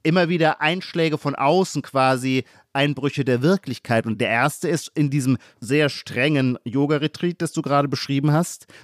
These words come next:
wo es selbstverständlich keine Anrufe gibt und keine Kommunikation mit außen, macht die Leitung doch eine Ausnahme und teilt ihm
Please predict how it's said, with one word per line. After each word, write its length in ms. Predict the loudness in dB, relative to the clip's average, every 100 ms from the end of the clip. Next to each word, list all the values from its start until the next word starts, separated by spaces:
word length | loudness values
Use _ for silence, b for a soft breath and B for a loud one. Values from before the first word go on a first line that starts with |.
| B
wo 140 | 0
es 100 | 2
selbstverständlich 800 | 2 0 0 -2 -2 -2 -4 -6
keine 340 | -6 -2 0 -2
Anrufe 460 | -2 -2 -4 -6
gibt 240 | -6 -6 -6
und 40 | -6
keine 180 | -6
Kommunikation 540 | -4 -6 -6 -6 -6 -4
mit 160 | -4
außen, 420 | -2 -2 -2 -6 -8 b b b b b _ _ _
macht 340 | -4 -2 -2 -2
die 60 | -2
Leitung 420 | 0 0 -2 -4
doch 180 | -4 -4
eine 280 | -4 -2
Ausnahme 600 | -2 -4 -4 -2 0 0
und 140 | -2 -4
teilt 280 | -4 -4 -4
ihm 140 | -8